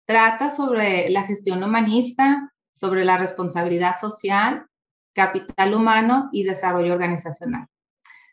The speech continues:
Alfonso, bienvenido. Buenas tardes. Un gusto, la verdad, que nos acompañes el día de hoy.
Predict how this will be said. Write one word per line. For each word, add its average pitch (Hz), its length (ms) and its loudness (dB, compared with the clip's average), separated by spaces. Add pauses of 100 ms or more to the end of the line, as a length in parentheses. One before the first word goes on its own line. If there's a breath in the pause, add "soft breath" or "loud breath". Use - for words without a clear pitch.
(140 soft breath)
Alfonso, 240 540 4
bienvenido. 254 920 4
Buenas 240 500 2
tardes. 233 720 0
Un 240 240 4
gusto, 247 520 2
la 214 140 2
verdad, 202 400 2
que 220 60 -4
nos 196 180 -4
acompañes 185 640 -4
el 190 120 -2
día 175 220 2
de 165 140 2
hoy. 151 160 0